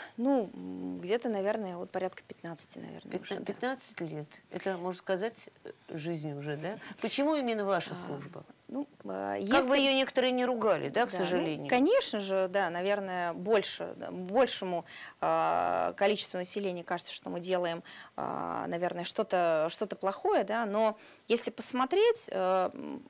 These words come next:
Speaker 1: во-первых, мы, а, все равно представители государства, да, и мы несем государственную функцию, э, восстанавливаем, э, ту справедливость, которая установлена,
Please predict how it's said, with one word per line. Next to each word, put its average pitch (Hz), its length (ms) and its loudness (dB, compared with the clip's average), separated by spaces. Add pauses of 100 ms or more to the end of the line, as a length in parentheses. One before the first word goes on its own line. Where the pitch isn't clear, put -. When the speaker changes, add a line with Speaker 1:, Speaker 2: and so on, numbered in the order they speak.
(180)
Speaker 1:
во-первых, 339 600 4
мы, 240 260 4 (280)
а, 170 440 2 (560)
все - 180 4
равно 269 160 4
представители 233 440 0
государства, - 680 -4
да, 202 200 0
и 185 100 2
мы 185 260 -2 (200)
несем 208 320 4
государственную 214 560 2
функцию, 220 580 -2 (440)
э, - 760 -4
восстанавливаем, 226 880 2
э, 185 280 -6
ту 226 100 -4
справедливость, 214 680 0
которая 226 380 -2
установлена, 190 720 -4